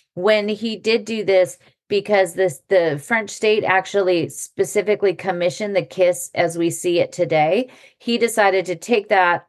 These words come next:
off of the Gates of Hell, and then he changed the way he depicted the two lovers. He has them more like they're kind of grabbing each other and kind of floating off into the air. It's in the bottom right-hand corner,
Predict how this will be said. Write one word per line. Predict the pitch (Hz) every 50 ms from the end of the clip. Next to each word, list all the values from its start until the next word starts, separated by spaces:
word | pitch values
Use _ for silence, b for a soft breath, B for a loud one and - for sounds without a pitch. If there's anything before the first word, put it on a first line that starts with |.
| _
off | 165 160 156 170 185 - - -
of | - 170 165 156 160 160 165 -
the | - 170
Gates | - 175 170 160 -
of | 175 170 151
Hell, | 156 165 160 147 147 151 143 B B B B _ -
and | 185 185 185
then | 190 208 214
he | 208 220 202 175
changed | - - - 220 202 202 196 190 180 - _
the | 196 185
way | 170 180 175 170 160
he | 147 180 180 175
depicted | 160 - 180 170 170 - 185 170 170 - 175 165 156 156 151 143 143
the | 170 165
two | 165 - - 175 160
lovers. | 156 160 160 156 147 156 156 175 165 - B B B B B B
He | - 208 202 196
has | 196 190 196 180
them | 202 196 185
more | 180 180 180 180 175 170
like | 170 170 165 165
they're | 170 160 156
kind | - 185 180 170
of | 165 151 139 - _ _ _ _ _ _ _ _ _ _ _ _ - 160
grabbing | 139 151 175 175 165 170 170 185 180
each | 175 160 -
other | 175 165 160 165
and | 160 143
kind | 143 165 165 165
of | 156 -
floating | - - - 170 165 160 160 170 160 160
off | 156 151 156 143 -
into | 156 156 139 -
the | - 127 -
air. | - 156 151 156 160 165
It's | 156 156 - -
in | 175 165
the | 156
bottom | 147 139 156 147 151 165 175 180 165
right-hand | 160 151 147 156 147 160 156 143 143 -
corner, | - - 147 147 139 143 151 170